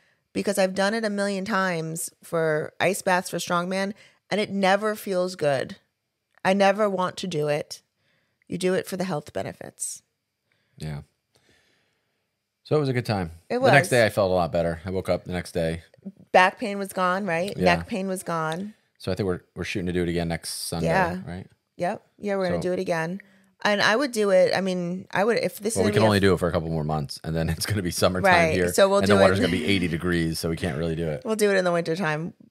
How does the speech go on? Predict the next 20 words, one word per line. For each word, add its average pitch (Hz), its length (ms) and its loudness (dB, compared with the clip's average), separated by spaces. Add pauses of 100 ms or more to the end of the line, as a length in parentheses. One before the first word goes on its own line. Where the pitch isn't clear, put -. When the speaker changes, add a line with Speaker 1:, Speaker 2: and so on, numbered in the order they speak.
(140)
Speaker 1:
It's 175 200 2
fine. 147 460 -4
But 165 360 4
it, 175 320 2
I 190 100 4
would 220 120 2
definitely 175 320 0
do 160 200 0
it 156 80 0
again. 151 340 0
I, 151 220 -2
I 175 80 0
felt 190 260 0
ama-, 160 240 0
this 175 160 -4
whole 233 180 0
week 180 200 -2
I 208 100 2
felt 156 260 -4
amazing. 151 560 -6